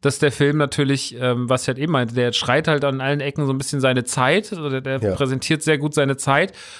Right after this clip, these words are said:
Speaker 1: und macht auch eine Komödie, so wie man sie heute wahrscheinlich nicht mehr machen würde in dem Genre. So, aber ich mag das ganz gerne an dem Film. Ich mag, dass der auch so für sich, also der, der war ja damals popkulturell ein Riesending, der hat auch,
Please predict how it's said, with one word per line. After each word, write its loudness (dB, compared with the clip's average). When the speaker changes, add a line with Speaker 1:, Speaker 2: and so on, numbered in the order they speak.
Speaker 1:
und 2
macht 2
auch 0
eine -2
Komödie, 0
so 0
wie 2
man 2
sie 0
heute 2
wahrscheinlich 0
nicht -2
mehr 2
machen 2
würde 0
in 0
dem 0
Genre. 2
So, 2
aber 2
ich 0
mag 4
das -4
ganz -2
gerne 0
an 0
dem -2
Film. -2
Ich -4
mag, 2
dass -4
der 2
auch -2
so 0
für -2
sich, -4
also -2
der, -10
der -4
war 2
ja 4
damals 2
popkulturell 0
ein 2
Riesending, 0
der 4
hat 4
auch, -8